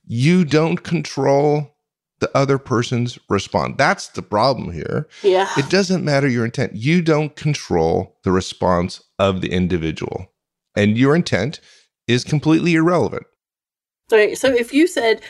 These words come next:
Speaker 2: "Nice blouse," and the woman said, "Thanks, I like it too," th-, and wasn't offended, then that's fine. If you say, "Nice blouse," and the person sees that as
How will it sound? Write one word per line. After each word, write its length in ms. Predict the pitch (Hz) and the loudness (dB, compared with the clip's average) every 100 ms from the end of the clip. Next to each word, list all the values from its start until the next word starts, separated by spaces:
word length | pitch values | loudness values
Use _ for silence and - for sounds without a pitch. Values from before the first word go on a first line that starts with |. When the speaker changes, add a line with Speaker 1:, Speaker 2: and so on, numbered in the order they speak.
| - | -6
Speaker 2:
"Nice 300 | 214 226 262 | 0 0 0
blouse," 640 | - 214 190 196 226 262 - _ _ - | 0 2 4 2 2 -2 -16 _ _ -2
and 180 | 214 190 | 0 2
the 120 | 185 | 4
woman 340 | 208 208 202 | 4 4 0
said, 320 | 196 190 185 - _ _ _ _ - | -2 -4 -4 -8 _ _ _ _ -4
"Thanks, 540 | 254 196 220 - - | -2 -2 -6 -14 -8
I 100 | 180 | -2
like 260 | 185 196 202 | 2 2 0
it 100 | - | -4
too," 380 | - 190 226 330 - _ | -2 0 0 -2 -8 _
th-, 140 | - - | -8 -4
and 160 | 214 208 | 0 2
wasn't 240 | 214 - 196 | 2 0 -4
offended, 500 | - 220 180 180 - | -2 0 0 -2 -2
then 120 | 175 | -2
that's 240 | 170 - | -2 -2
fine. 420 | - - 160 160 - - - - | -2 0 0 -2 -6 -18 -12 -2
If 180 | 226 | -2
you 120 | 254 262 | -2 -2
say, 200 | 226 214 | 0 2
"Nice 280 | 202 208 | 2 0
blouse," 320 | 233 214 208 202 | 0 2 2 0
and 120 | 196 190 | -4 -2
the 100 | 185 | -2
person 600 | 208 208 - 202 202 190 _ _ _ _ _ | 0 -2 0 0 0 -4 _ _ _ _ _
sees 480 | - - 202 208 262 | -16 -4 0 0 0
that 260 | 208 170 - | 0 0 0
as 320 | 196 190 | 0 -2